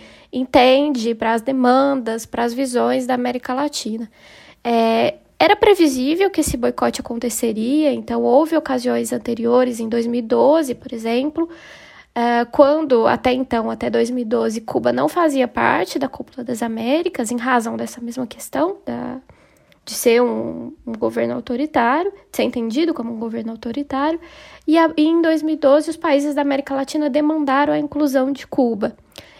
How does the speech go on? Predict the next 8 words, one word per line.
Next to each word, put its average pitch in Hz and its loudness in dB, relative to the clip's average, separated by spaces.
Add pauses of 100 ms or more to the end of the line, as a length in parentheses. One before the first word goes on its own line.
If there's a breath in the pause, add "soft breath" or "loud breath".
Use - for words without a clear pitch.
(120 loud breath)
E, 220 -2
e 233 -2
foi 277 4
parcialmente 294 2
também 285 2
por 311 -4
conta 269 -4
disso, 277 -4